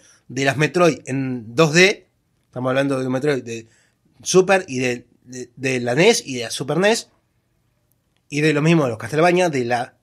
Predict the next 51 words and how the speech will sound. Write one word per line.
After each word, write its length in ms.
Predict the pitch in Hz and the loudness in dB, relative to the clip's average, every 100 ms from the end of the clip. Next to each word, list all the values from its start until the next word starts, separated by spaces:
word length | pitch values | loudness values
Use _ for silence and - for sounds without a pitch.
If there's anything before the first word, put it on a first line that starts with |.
| _ - | _ -4
nes, 380 | 139 196 220 | 2 2 2
de 80 | 123 | -6
la 40 | 117 | -6
Super 260 | 170 190 | -2 0
nes 280 | 196 214 208 | 2 2 -2
y 120 | 165 | -4
de 60 | 160 | -2
este 140 | 156 | -2
caso 220 | 160 160 180 | -2 -2 -2
de 80 | |
la 60 | 147 | -2
PlayStation 420 | 127 139 - 110 | -4 -8 -8 -8
uno. 180 | 101 101 _ _ _ _ _ _ _ _ _ _ _ _ _ _ | -10 -18 _ _ _ _ _ _ _ _ _ _ _ _ _ _
¿Bien? 320 | 131 156 240 - _ _ _ _ _ _ - | 0 0 0 -6 _ _ _ _ _ _ -4
Y 200 | 208 233 | 4 6
en 80 | |
ese 160 | 277 262 | 6 4
caso 260 | 240 233 247 | 4 4 4
hacer 260 | - 160 | 4 2
tomar 360 | 151 147 139 - | 4 2 0 -2
esas 260 | - 247 196 | -2 0 0
mecánicas 460 | 185 196 190 180 | 0 -2 -4 -6
jugables, 540 | 190 190 190 196 202 - _ _ - | 0 2 2 0 -4 -8 _ _ -10
muchas 280 | 151 156 165 | -4 0 0
veces 120 | 165 | 0
también 540 | 160 143 147 175 190 | 2 2 4 4 6
la 60 | 160 | 2
estética, 420 | - 165 165 170 | 0 -2 -2 -2
conserva 260 | 151 123 139 | -2 -2 -2
muchas 280 | 147 147 143 | -2 -2 -2
veces 220 | 139 135 | -2 -6
la 80 | 110 | -6
estética 460 | 107 147 143 160 | -6 -6 -4 -4
también, 380 | 143 143 160 - _ _ _ _ | -6 -4 -6 -6 _ _ _ _
y 80 | 165 | -2
hay 100 | 190 | 0
que 120 | 196 | 0
hacer, 180 | 185 190 | -2 0
hacer 240 | 170 170 | -2 0
unos 180 | 170 131 | 0 -2
Metroidvanias. 680 | 113 117 120 151 127 98 - _ _ - | -6 -6 2 2 2 -6 -18 _ _ -14
Los 100 | 110 | -8
Metroidvanias 400 | 143 190 240 233 | -2 0 2 2
son, 140 | 226 | 0
al 80 | 208 | 0
fin 120 | 196 | -2
y 20 | |
al 100 | 196 | -4
cabo, 140 | 131 196 | -4 -4
son 160 | 185 | 0
eso, 340 | 220 226 110 | 0 -2 -6